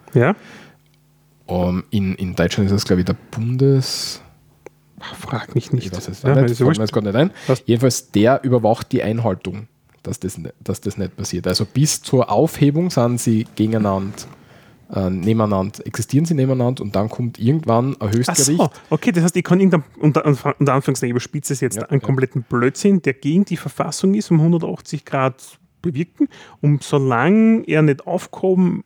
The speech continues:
Speaker 1: worden ist, das
Speaker 2: Genau.
Speaker 1: kann ja einige Monate zum Beispiel dauern, Jahre, was weiß der Teufel, ja,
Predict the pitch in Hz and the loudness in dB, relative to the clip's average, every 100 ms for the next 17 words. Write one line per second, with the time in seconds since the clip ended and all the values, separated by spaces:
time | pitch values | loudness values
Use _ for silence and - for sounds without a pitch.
0 | - 135 127 120 123 175 269 - - - | -6 0 2 0 -2 0 0 -2 -14 -8
1 | 135 92 - 131 139 127 120 123 120 113 | -8 -6 0 4 4 2 0 0 0 -2
2 | 113 147 156 143 - 135 - 131 139 - | 2 2 2 -2 -2 -2 -4 -6 -2 0
3 | 208 160 143 165 170 139 131 - 131 139 | 2 2 0 -4 -2 -2 -2 -6 -8 -6
4 | 180 277 180 | -4 -2 -2